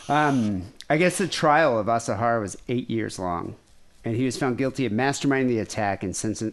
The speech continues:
sentenced to death in two thousand four. Uh, two thousand six, he exhausted appeals, and it took that long 'cause of his co-conspirators, you know, in their appeal system, that finally they're like, "All right, we're gonna kill everybody."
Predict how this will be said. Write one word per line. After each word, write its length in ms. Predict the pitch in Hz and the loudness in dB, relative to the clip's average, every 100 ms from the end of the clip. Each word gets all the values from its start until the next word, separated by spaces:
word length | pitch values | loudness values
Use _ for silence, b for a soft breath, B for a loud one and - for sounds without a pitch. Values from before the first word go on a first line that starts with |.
| - | -6
sentenced 420 | - 131 131 113 | -2 0 0 -4
to 60 | 120 | -2
death 240 | 113 107 | -2 -2
in 80 | 104 | -4
two 140 | 120 | -4
thousand 280 | 113 98 90 | -2 -4 -4
four. 420 | - 110 95 82 B B B B B - | -6 -4 -4 -6 B B B B B -6
Uh, 100 | 110 | -2
two 160 | 151 | 0
thousand 260 | 151 143 123 | 2 2 0
six, 300 | - 185 - | -2 -2 -2
he 80 | 147 | -4
exhausted 500 | 127 139 131 139 117 | 0 0 0 -2 -4
appeals, 460 | - 127 120 113 - | -2 -2 -2 -4 -4
and 100 | 120 | -4
it 100 | 113 | -4
took 200 | 135 - | -6 -2
that 220 | 120 123 | -2 0
long 340 | 117 120 117 104 | -2 0 -2 -2
'cause 200 | 113 98 | -4 -6
of 120 | 87 | -6
his 200 | 95 - | -8 -6
co-conspirators, 1000 | - 185 165 117 - 98 85 85 - - _ b b b b | 0 0 2 -4 -4 -6 -4 -6 -8 -12 _ b b b b
you 80 | 110 | -6
know, 80 | 101 | -2
in 80 | 98 | 0
their 140 | 139 | 0
appeal 300 | 120 120 104 | 0 -4 -6
system, 320 | - 92 98 | -6 -6 -4
that 160 | 90 - | -4 -4
finally 260 | 110 107 | -4 -2
they're 160 | 98 95 | -2 -2
like, 160 | 92 107 | -4 -2
"All 80 | 98 | -4
right, 180 | 82 82 - | -4 -8 -8
we're 80 | 104 | -8
gonna 100 | 98 | -6
kill 200 | 107 87 | -6 -6
everybody." 520 | 85 82 58 - | -6 -8 -10 -10